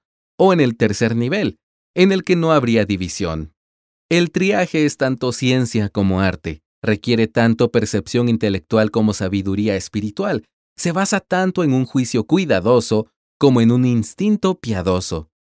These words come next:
Por ejemplo, una misma doctrina puede encajar en una categoría diferente dependiendo de la situación. Como observa Ortlund, el tema de los dones espirituales a veces encaja en el segundo nivel,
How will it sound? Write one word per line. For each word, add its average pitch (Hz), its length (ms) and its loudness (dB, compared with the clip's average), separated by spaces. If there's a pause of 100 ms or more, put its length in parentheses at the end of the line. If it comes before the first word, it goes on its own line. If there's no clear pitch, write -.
(260)
Por 170 160 2
ejemplo, 180 520 0 (220)
una 131 240 2
misma 139 320 2
doctrina 139 520 0
puede 107 240 -2
encajar 104 440 -2
en 104 120 0
una 104 180 0
categoría 101 600 -4
diferente 101 580 -4
dependiendo 98 560 -4
de 90 100 -6
la 87 120 -6
situación. 110 600 -6 (340)
Como 165 240 4
observa 135 600 0
Ortlund, 127 540 0 (160)
el 170 180 0
tema 202 260 2
de 117 120 2
los 95 180 0
dones 113 320 2
espirituales 98 800 -2
a 110 120 0
veces 156 360 -2
encaja 113 500 0
en 104 100 0
el 95 120 -2
segundo 101 380 -2
nivel, 117 420 -2